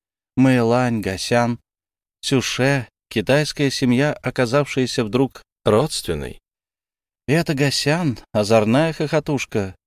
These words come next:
тоненькая, гибкая и одуряюще красивая. Такую красоту он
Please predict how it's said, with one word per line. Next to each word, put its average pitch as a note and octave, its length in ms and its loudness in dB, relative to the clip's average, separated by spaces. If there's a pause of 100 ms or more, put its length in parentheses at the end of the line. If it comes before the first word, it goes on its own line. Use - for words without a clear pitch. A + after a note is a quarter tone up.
(120)
тоненькая, B2 560 0
гибкая C3 500 0
и B2 260 -6 (140)
одуряюще A2+ 800 -2
красивая. E2 760 -6 (680)
Такую F3+ 440 0
красоту D#3+ 680 -2
он C#3+ 200 2